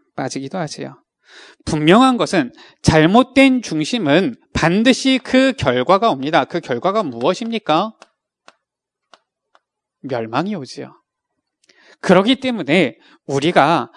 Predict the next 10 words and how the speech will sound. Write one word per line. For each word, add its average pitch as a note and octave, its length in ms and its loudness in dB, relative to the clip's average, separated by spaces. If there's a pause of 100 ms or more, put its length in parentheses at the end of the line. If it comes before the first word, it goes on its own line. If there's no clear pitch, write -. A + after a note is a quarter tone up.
(140)
하나님 B3+ 420 0
앞에서 C3+ 380 -4
올바른 F3 500 0
언약의 G3 460 -4
중심을 D3 400 -8
가져야 B2+ 300 -8
되겠습니다. C#3+ 680 -12 (840)
잘못된 F3 600 2
중심이 A#3 420 -2
무엇입니까? C#3 680 -4